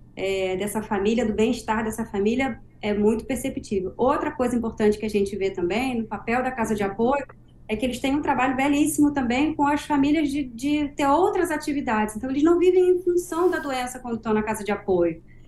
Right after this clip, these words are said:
Speaker 1: Elas
Speaker 2: Sim.
Speaker 1: fazem outras atividades, atividades,
Speaker 2: Isso é bacana.
Speaker 1: é, de, de descontração mesmo, de artesanato, de deixar a criança brincar, deixar a criança ser criança, a criança brincar com brincadeira de criança.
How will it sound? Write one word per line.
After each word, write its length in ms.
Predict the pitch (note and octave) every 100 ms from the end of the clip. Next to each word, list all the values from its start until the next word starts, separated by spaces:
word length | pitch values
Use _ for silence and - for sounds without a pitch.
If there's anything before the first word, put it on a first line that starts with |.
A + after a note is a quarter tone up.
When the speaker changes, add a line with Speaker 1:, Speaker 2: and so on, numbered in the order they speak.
| -
Speaker 1:
Elas 200 | - B3+
Speaker 2:
Sim. 60 | C4
Speaker 1:
fazem 260 | D#4 E4 D4+
outras 340 | D4+ - -
atividades, 800 | D4 D4+ D4 C4 C4+ C4+ C4 A3+
atividades, 680 | B3+ B3+ B3 A#3 A#3+ B3 A3+
Speaker 2:
Isso 360 | A#3+ A3+ -
é 40 | A2+
bacana. 180 | A#2 - - - - -
Speaker 1:
é, 720 | A#3 A3 A3 G#3+ G3+ G3 G3
de, 260 | G3 B3 G#3+
de 480 | A3+ C#4+ D4+ C#4 A#3 - -
descontração 920 | - - E4 F4+ G4+ G#4 - E4+ F4
mesmo, 600 | D#4 C#4 D4 C#4 A#3 G3+
de 80 | G3+
artesanato, 1400 | A#3 C4 B3+ B3+ A#3 A#3+ C#4+ D4 C4 A#3+ A#3+ B3+ A#3 A#3 G#3+
de 340 | A3 B3+ G#3 -
deixar 320 | A#3+ A#3 C4
a 40 | C4+
criança 320 | C4+ C4+ C4
brincar, 460 | B3+ A#3+ B3 C4
deixar 200 | C4+ -
a 20 | C#4+
criança 340 | C4+ D4 D4
ser 160 | - D#4
criança, 520 | D#4 C4+ C#4+ C#4+ A#3
a 60 |
criança 400 | G#3 G#3+ B3 C4+
brincar 640 | B3+ A3+ C4 C4+ B3+ C#4+ D4
com 60 |
brincadeira 380 | C#4 C#4 B3 C#4
de 120 | C4
criança. 500 | - D4+ C4+ B3+ B3+